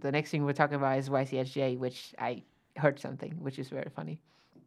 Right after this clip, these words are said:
But anyway, uh, Salamon Gate, third place. Um, yeah, nothing really to talk about with that.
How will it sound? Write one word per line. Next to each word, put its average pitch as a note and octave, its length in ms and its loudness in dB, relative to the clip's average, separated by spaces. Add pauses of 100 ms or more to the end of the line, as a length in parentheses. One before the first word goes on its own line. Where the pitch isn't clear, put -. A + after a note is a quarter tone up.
(380)
But D#3 120 6
anyway, C#3 480 8
uh, C3 360 8 (840)
Salamon D#3+ 420 8
Gate, E3 260 6
third D#3 180 4
place. D#3 840 2
Um, C3 400 -6 (1040)
yeah, A#2 320 -6 (260)
nothing C#3+ 480 0
really C#3 280 2
to B2+ 40 -2
talk C3 200 2
about C3+ 280 0 (500)
with C3+ 180 -2
that. C3+ 260 0